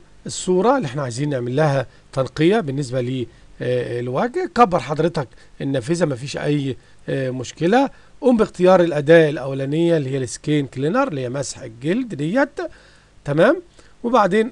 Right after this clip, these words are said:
قوم بعمليات ضبط بالنسبة للسايز وبالنسبة للهاردنس الخاصة بيها، ثم اضغط على المكان بهذه الطريقة يتم، آه، إزالتها، ثم اضغط على زر أبلاي هيتم التطبيق ما تم إجراءه. ولو عايز تراجعها تاني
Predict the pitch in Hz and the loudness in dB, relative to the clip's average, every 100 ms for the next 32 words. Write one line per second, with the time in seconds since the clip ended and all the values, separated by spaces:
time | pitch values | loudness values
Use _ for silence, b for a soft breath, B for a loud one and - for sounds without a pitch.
0 | - 247 226 175 170 170 180 175 139 185 | 0 0 2 2 2 2 2 2 2 0
1 | - 135 147 160 147 139 147 127 - 151 | -2 -6 -4 -2 -2 -2 -4 -8 -4 0
2 | 156 147 - 120 135 147 135 143 b b | 0 -2 -6 -8 -6 -6 -4 -6 b b
3 | - 131 123 147 156 135 131 117 - 151 | -6 -6 -2 -4 -4 -6 -10 -12 -4 -2
4 | - 131 120 151 208 269 b b - - | -2 -10 -6 -4 -2 -2 b b -14 -6
5 | 214 214 190 175 180 147 147 165 139 135 | -4 -2 0 0 0 0 0 0 0 -4
6 | - 151 240 285 147 131 143 127 143 147 | -4 -2 0 0 -2 -4 -8 -8 -6 -4
7 | 156 147 B B B - - 165 160 147 | -4 -4 B B B -12 2 2 2 -2
8 | b b - 151 139 135 131 175 151 131 | b b -4 -2 -2 -4 -6 -8 -8 -4
9 | 135 175 277 320 262 233 208 202 185 180 | -4 -4 -2 -2 -2 -4 -4 -4 -2 -4
10 | - 156 165 151 b b - 143 175 131 | -2 0 0 -2 b b -4 4 4 4
11 | b b - 147 147 156 160 - b - | b b -10 -6 2 4 4 0 b -10
12 | 147 139 165 165 156 b b 165 - 135 | -8 0 4 4 2 b b -14 -8 -10
13 | 123 156 160 156 151 151 147 135 147 156 | -4 2 2 2 -2 -2 -2 -2 -4 -4
14 | 143 131 143 123 147 233 302 311 208 - | -2 -4 -6 -4 -2 0 -2 0 0 0
15 | 196 - 165 147 170 - 139 - 156 160 | 0 0 -4 -2 -4 -6 -10 -4 -2 0
16 | 160 | -4